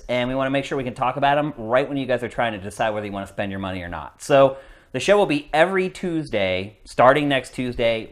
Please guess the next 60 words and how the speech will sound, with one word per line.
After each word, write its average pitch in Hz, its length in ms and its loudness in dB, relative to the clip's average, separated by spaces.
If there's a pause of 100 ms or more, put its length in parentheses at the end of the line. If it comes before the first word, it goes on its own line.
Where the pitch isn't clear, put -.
(140)
for 131 180 4
the 123 80 0
rest 113 240 0
of 107 80 -6
the 107 60 -6
year. 101 300 -4 (240)
Also, 170 300 4
we 156 120 0
should 151 160 0
have 135 180 6
episodes 127 500 -4 (160)
every 170 260 0
week 131 200 -4
for 120 100 -10
the 104 80 -4
rest 107 240 -2
of 104 60 -4
the 101 80 -8
year. 123 420 0 (320)
Um, 101 540 -2
I - 20 -14
wanna 120 220 0
thank 160 280 2
you 180 120 0
guys 160 320 8
for 139 80 -2
your 120 100 2
patience 165 420 -2
while 131 140 4
I 117 60 4
was 107 180 -4
gone 139 240 0
for 123 160 -6
Labor 120 240 0
Day 110 140 -2
weekend. 127 340 -4
It 113 40 -4
was 104 140 -8
really 117 360 -2
good 113 160 -4
to 113 40 -6
get 110 140 -4
home 113 160 0
and 113 100 -6
see 113 120 -8
the 101 80 -6
family 107 500 -2 (380)
and, 101 180 -4
uh, 101 80 -2
catch 113 240 0
up 113 140 -2
with 113 100 -6
some 117 160 -6
old 110 220 -8
friends. 107 280 -4
So 120 80 -4
thank 135 240 -4
you 139 60 -6
very 151 240 2
much. 131 460 2